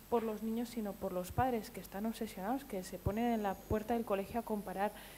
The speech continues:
si su hijo lee o no lee, y digo, "¿Esto, esto es de verdad?". O sea, que, que, que, y, y eso, no, no, no sé, o sea, cuatro años, a mí me parece, me parece, o sea, de, prontísimo, y, y, y eso no os lo puedo decir porque no,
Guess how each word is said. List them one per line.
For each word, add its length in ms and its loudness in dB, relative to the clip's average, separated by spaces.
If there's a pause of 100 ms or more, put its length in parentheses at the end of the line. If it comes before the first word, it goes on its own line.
(100)
si 160 0
su 140 -4
hijo 320 4
lee 160 6
o 100 10
no 140 6
lee, 160 4
y 120 8
digo, 280 2
"¿Esto, 160 -4
esto 320 -2
es 80 2
de 100 6
verdad?". 460 4 (420)
O 20 -10
sea, 120 8
que, 140 2
que, 200 0
que, 280 0 (920)
y, 400 6 (280)
y 140 2
eso, 260 0
no, 100 -2 (220)
no, 180 0 (140)
no 80 -4
sé, 200 0 (100)
o 40 -6
sea, 300 2
cuatro 320 6
años, 280 6 (220)
a 60 2
mí 160 0 (100)
me 160 2
parece, 460 -6 (840)
me 200 2
parece, 380 -2
o 40 -4
sea, 140 0
de, 100 -2 (920)
prontísimo, 560 2
y, 60 0
y, 420 -2
y 60 4
eso 200 0
no 140 4
os 80 2
lo 100 6
puedo 220 4
decir 320 2
porque 300 0
no, 260 0